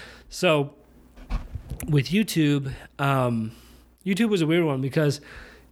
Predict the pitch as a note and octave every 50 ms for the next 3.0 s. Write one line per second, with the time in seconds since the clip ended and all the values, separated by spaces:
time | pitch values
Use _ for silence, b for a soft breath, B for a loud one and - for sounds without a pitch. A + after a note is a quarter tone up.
0 | _ - E3+ D#3+ D#3 D3 D3 D#3 D3 C#3+ C#3 C#3 A#2+ - - B B B B B
1 | B B B B B B B _ _ _ _ _ - _ b b b b b b
2 | b b b b b b b b _ _ C#3 C#3 C#3 C3+ C3 B2+ A#2+ A2+ A2 A#2